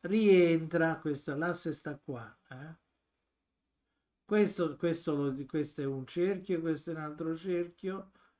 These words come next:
qui c'è una zona di rientro perché si va qui sotto il labbro sub-, inferiore. E allora questa parte se ne va dentro.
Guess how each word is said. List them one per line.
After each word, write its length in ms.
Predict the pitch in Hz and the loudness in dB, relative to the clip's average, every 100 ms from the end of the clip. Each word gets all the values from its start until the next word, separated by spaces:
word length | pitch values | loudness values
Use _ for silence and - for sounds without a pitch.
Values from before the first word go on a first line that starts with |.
| _ _ | _ _
qui 380 | _ 185 175 175 | _ 8 10 8
c'è 260 | 170 175 165 | 6 0 2
una 300 | 165 165 170 | 2 2 -2
zona 340 | 165 196 185 | 2 2 2
di 180 | 165 165 | 8 8
rientro 680 | 160 175 165 135 127 123 123 _ _ | 10 8 6 2 -6 -8 -10 _ _
perché 320 | _ 180 208 202 | _ -2 2 2
si 160 | 220 | 4
va 400 | 196 160 156 - _ _ _ _ _ | 4 4 2 -4 _ _ _ _ _
qui 340 | 185 165 123 _ _ _ | 2 2 2 _ _ _
sotto 480 | - - 202 202 175 | -4 4 4 4 2
il 100 | 170 | 4
labbro 480 | 165 156 156 156 | 4 2 -2 -2
sub-, 340 | 147 156 147 - | -2 -6 -8 -6
inferiore. 880 | 160 147 160 147 143 131 127 139 - _ _ _ _ _ - _ _ _ _ | -6 -4 -4 -2 -2 -2 -6 -10 -16 _ _ _ _ _ -20 _ _ _ _
E 100 | - | -6
allora 360 | 226 214 170 147 | 2 6 6 6
questa 380 | 160 180 - 156 | 2 0 0 -2
parte 500 | 147 131 127 - 202 | -2 -6 -6 -4 -4
se 200 | 202 214 | -2 -2
ne 120 | 220 | -2
va 240 | 208 196 | -2 -2
dentro. 1000 | 190 165 165 156 151 147 160 160 151 - | -4 -2 0 0 -4 -6 -4 -4 -6 -16